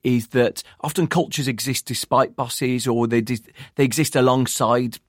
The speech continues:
you know, corporate philosophy. And so if you can start changing your own personal team culture, your team dynamic, then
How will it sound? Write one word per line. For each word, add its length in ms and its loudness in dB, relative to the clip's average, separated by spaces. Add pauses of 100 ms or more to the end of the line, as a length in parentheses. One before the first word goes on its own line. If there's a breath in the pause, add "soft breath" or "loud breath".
(120)
you 100 -2
know, 140 -2 (360 soft breath)
corporate 640 2 (240 soft breath)
philosophy. 680 -4 (240 loud breath)
And 120 0
so 260 4
if 200 -2
you 60 -2
can 180 2
start 440 0 (160)
changing 440 0
your 160 4
own 160 2
personal 580 -4 (240)
team 300 0
culture, 480 -6 (380 soft breath)
your 180 -2
team 320 0
dynamic, 580 0 (320 soft breath)
then 360 2